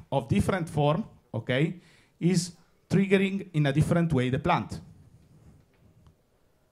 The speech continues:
Then we have potassium.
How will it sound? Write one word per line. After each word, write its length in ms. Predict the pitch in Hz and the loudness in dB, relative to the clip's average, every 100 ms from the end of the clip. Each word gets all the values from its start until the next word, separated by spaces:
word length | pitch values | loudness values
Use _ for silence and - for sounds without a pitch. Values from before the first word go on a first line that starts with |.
| _ _ _ _ _ _ _ _ _ _ _ _ _ _ _ 160 | _ _ _ _ _ _ _ _ _ _ _ _ _ _ _ 0
Then 260 | 214 226 | 2 6
we 80 | 220 | 8
have 180 | 214 - | 6 6
potassium. 600 | 196 240 190 - 92 | 4 6 4 2 -2